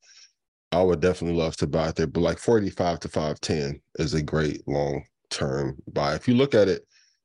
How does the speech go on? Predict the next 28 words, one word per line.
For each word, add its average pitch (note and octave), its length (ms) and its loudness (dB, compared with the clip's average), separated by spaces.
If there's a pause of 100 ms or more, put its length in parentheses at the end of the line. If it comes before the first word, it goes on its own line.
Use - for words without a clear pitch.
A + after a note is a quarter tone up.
(120)
since G#2 300 -2
inception, F2+ 840 0 (420)
uh, D#2+ 280 0
nineteen G#2 400 2
eighty-seven A2 680 2
was F2+ 120 -4
at F2+ 120 2
two A2+ 160 0
dollars F#2+ 260 4
and F#2+ 80 0
ninety-seven F2+ 480 0
cents. G#2+ 420 2
If - 80 -12
we D2+ 80 -8
come F2 160 0
to F2 60 2
more E2 180 0
recent G2 300 0
time, F#2+ 320 2 (320)
in - 80 -4
twenty A2 260 2
fourteen, A2 460 2
it G#2 40 4
was F#2 100 0
at D2+ 120 2
one G2 200 2
oh F#2 100 2
four. E2+ 380 -2